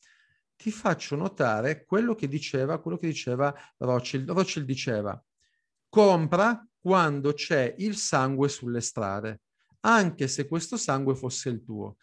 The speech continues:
E ti dicevo, cosa significa questo? Il gioco, la chiave, è riuscire a capire mentre tutti vendono per una situazione di panico o qualunque altro motivo, mentre tutti vendono,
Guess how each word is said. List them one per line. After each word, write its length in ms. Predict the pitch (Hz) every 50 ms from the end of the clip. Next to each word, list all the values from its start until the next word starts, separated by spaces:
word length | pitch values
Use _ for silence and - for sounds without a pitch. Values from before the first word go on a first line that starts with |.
| _ _ _
E 120 | - 143 143
ti 100 | 143 170
dicevo, 540 | 165 180 - - 190 156 139 131 131 131 -
cosa 340 | - 240 214 165 151 156
significa 720 | 147 - - 143 135 131 127 117 107 - 110 110 107 101
questo? 640 | 101 - 107 101 95 95 - - - - 104 101 - _ _ _ _ _ _ _ _
Il 280 | - 156 185 208 196 160
gioco, 500 | 135 156 202 180 147 123 - - 131 117
la 140 | 110 120 127
chiave, 760 | - - 151 139 113 98 101 104 117 127 135 131 - _ _
è 140 | - 156 143
riuscire 500 | 143 156 165 156 160 - - 226 233 214
a 40 | 185 -
capire 480 | - 160 156 - 170 151 135 123 120
mentre 420 | 120 120 127 135 139 131 135 139 143
tutti 400 | - 214 220 - - - 151 135
vendono 640 | 139 139 131 123 117 113 110 101 101 101 107 95 - _ _ _
per 140 | - 131 127
una 180 | 143 139 135
situazione 480 | 127 131 - 131 135 131 - - 151 147
di 160 | 135 131 131
panico 520 | 131 131 131 131 131 131 123 120 123 123 117
o 60 | -
qualunque 420 | - 117 123 147 160 151 - 143
altro 220 | 135 131 135 135 139
motivo, 520 | 139 139 135 - 147 131 113 107 104 - - - - _
mentre 320 | - 139 139 139 - 151 151
tutti 340 | 151 214 208 - - 180 160
vendono, 640 | 160 147 131 127 135 131 151 170 202 214 214 -